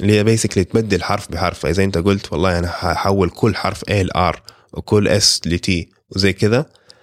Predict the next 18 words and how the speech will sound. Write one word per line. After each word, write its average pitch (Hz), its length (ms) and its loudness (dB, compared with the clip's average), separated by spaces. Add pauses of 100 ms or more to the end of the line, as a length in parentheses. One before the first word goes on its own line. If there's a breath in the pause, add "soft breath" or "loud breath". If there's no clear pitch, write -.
(520 soft breath)
آه، 92 380 0 (540)
دحين 123 360 2
في 117 120 -2
ال-، 95 260 0
في - 80 -10
الزمن 104 400 2
هذا 95 380 0
بالكمبيوتر، 110 760 2 (500 soft breath)
إذا 92 120 0
تعرف 107 360 0
أنت 110 280 -2
والله 92 640 0
هذا 95 120 -2
النص 98 500 0 (320)
ولا 90 300 0
هذا 98 100 0
الشيء 107 200 0
المشفر 95 520 -2